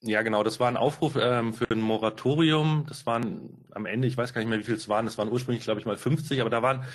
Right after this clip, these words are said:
also da, dazu können wir, oh, kann ich noch einiges mehr erzählen. Und, äh, es hat mich echt ein bisschen schockiert. Also wir wissen ja schon länger, dass, dass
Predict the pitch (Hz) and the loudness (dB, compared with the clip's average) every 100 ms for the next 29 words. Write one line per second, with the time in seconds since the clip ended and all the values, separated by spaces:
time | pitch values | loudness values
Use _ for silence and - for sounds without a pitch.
0 | - _ - 110 123 120 143 165 156 147 | -18 _ -6 -2 -2 0 0 0 0 0
1 | 135 135 131 117 113 107 - 113 113 101 | 0 -2 -4 -6 -2 -2 -2 -4 -4 -4
2 | 113 113 101 117 110 104 - 95 95 98 | -2 0 -2 -2 0 0 -2 -6 -6 -8
3 | - _ - - - 87 - 147 160 147 | -12 _ -20 -20 -18 -12 -4 -2 -2 -2
4 | 151 156 143 143 147 135 131 131 117 101 | -4 -2 -2 -2 -4 -4 -6 0 0 2
5 | 104 101 90 - - - 110 165 165 151 | 0 0 -2 -2 -12 -4 0 0 2 2
6 | 139 127 113 135 160 135 131 - 98 120 | 0 0 0 2 2 0 -2 -8 -4 -4
7 | - | -6